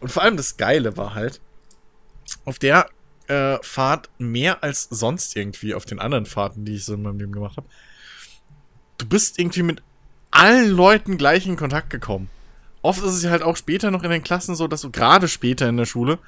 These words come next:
wenn halt jeder so seine Lei-, seine Kurse irgendwie hat und so und du hockst eigentlich nur noch im Leistungskurs und ein, zwei anderen Kursen zusammen, ähm, dann hast du halt so wirklich deine kleinen Gruppen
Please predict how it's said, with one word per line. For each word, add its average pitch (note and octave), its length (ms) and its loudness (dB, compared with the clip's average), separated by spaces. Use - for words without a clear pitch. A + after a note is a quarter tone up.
wenn C3 140 -2
halt C3 140 0
jeder D3 200 4
so C#3+ 80 -4
seine B2+ 220 2
Lei-, A2+ 300 0
seine A2+ 240 0
Kurse F#3 400 6
irgendwie E3 320 -2
hat E3 180 0
und C#3+ 80 -6
so D3 140 0
und C#3+ 80 0
du A#2+ 80 0
hockst C3+ 240 0
eigentlich B2 200 -4
nur C3+ 120 -2
noch C3 80 -2
im A2 100 -2
Leistungskurs C#3 560 -2
und B2 80 -8
ein, A#2+ 140 -6
zwei - 160 -8
anderen D3 180 -4
Kursen G#2+ 300 -8
zusammen, G#2+ 320 -8
ähm, B2 300 4
dann B2+ 180 0
hast E3+ 200 0
du D#3+ 40 0
halt D3 180 0
so C3 120 -6
wirklich E3 240 -2
deine C3+ 180 0
kleinen C3 340 -2
Gruppen G#2+ 520 -4